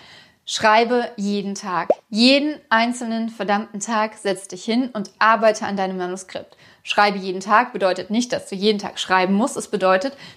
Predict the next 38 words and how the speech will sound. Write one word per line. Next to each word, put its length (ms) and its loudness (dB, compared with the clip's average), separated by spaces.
dass 160 0
du 80 0
dich 200 -10
jeden 280 4
Tag 320 4
mit 200 -2
deinem 200 2
Manuskript 500 -2
beschäftigst. 640 -4
Das 160 -2
heißt, 280 2
wenn 120 4
der 120 6
erste 260 2
Entwurf 300 -6
durch 320 0
ist, 260 -2
dann 200 4
fang 400 0
an, 220 0
ihn 120 -2
zu 120 -4
überarbeiten. 680 2
Okay, 320 -10
nach 200 -2
der 260 -8
Pause, 520 0
in 80 -4
der 140 4
du 180 -6
dich 140 -2
nicht 160 4
mit 100 0
deinem 140 4
Manuskript 320 -6
beschäftigst, 400 -4
aber 120 0
egal. 320 2